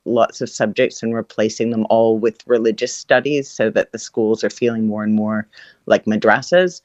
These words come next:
And then the third thing is that there's, there's been a, a big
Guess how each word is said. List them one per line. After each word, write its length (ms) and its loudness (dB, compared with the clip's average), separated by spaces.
And 180 4
then 140 4
the 80 0
third 480 2
thing 260 -4
is 200 -12
that 280 -4
there's, 320 -4
there's 220 -10
been 160 -6
a, 180 -6
a 100 0
big 220 4